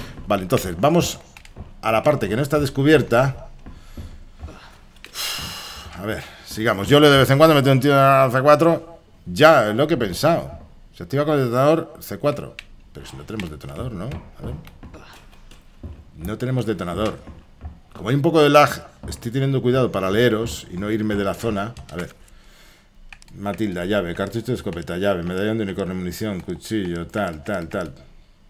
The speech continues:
Escopeta. Ya, pero es que no, no va con la caja fuerte, no se puede utilizar aquí. ¿Combinar con qué? Con nada.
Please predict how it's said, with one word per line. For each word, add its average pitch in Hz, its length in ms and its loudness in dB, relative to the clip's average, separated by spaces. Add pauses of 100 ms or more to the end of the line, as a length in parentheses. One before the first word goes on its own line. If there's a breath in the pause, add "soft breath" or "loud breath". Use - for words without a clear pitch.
(180)
Escopeta. 85 420 -12
Ya, - 340 -20
pero 110 120 -10
es 82 80 -14
que 123 140 -4
no, 117 180 -6
no 117 200 -4
va 127 160 2
con 117 220 -2 (220)
la 90 100 -10
caja 98 200 -12
fuerte, 113 300 -6
no 107 100 -6
se 90 100 -8
puede 90 160 -8
utilizar 87 300 -8
aquí. 90 280 -6
¿Combinar 87 420 -10
con 85 200 -10
qué? 87 180 -6
Con 76 240 -12
nada. 71 260 -10